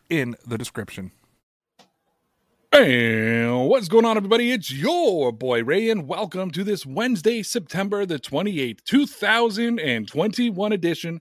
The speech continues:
of the Patriots News Desk, brought to you by Dear Pats Nation, broadcasted live on Colorcast. Don't forget that you can catch this show live Monday through Thursday at seven P M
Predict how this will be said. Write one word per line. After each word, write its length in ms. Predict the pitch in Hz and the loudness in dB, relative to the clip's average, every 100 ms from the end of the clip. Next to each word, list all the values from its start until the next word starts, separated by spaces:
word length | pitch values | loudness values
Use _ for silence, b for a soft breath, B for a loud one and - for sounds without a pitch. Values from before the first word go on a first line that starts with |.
| B B B - | B B B 2
of 300 | 269 269 151 | 4 4 2
the 140 | 262 | -2
Patriots 580 | - 185 226 220 220 - | 0 0 0 0 -2 -2
News 220 | 170 175 | -6 -4
Desk, 240 | 190 175 - _ | -2 -4 -6 _
brought 300 | 247 - - | -2 -2 -8
to 120 | - | -8
you 100 | 151 | -8
by 460 | 117 139 185 190 170 - | -4 0 0 0 -4 -10
Dear 240 | 123 208 | -4 -2
Pats 380 | 196 190 170 - | -2 -2 -2 -4
Nation, 480 | 180 185 - 185 143 | -6 -6 -6 -8 -2
broadcasted 1120 | 180 247 262 269 233 175 240 233 220 233 240 | 2 2 2 0 -2 -6 -4 -4 -4 -2 -2
live 600 | 190 165 208 208 208 214 - | -2 -2 -2 0 -2 -4 -6
on 400 | 175 175 170 156 | -4 -2 -2 -6
Colorcast. 800 | - 196 202 - 190 170 180 - B B B B B | -2 0 0 -2 0 0 -4 -10 B B B B B
Don't 160 | 214 220 | 2 2
forget 320 | 196 220 214 | 4 2 4
that 180 | 202 165 | 0 0
you 140 | 196 | -6
can 140 | 196 170 | -6 -4
catch 320 | 185 175 - | -2 -2 -4
this 160 | 196 | -6
show 260 | - 185 180 | -4 0 0
live 560 | 156 143 175 156 147 127 - | -2 -2 0 2 0 -2 -10
Monday 540 | 139 160 196 208 226 180 - | -6 -4 -2 0 -2 -6 -8
through 200 | 185 202 | -6 -4
Thursday 540 | 165 127 113 110 107 123 | -2 -2 -4 -8 -8 -8
at 240 | 127 - | -8 -8
seven 480 | - 151 160 185 180 139 | -6 -4 -4 -6 -10 -14
P 200 | 175 160 | -8 -6
M 220 | 139 135 | -4 -6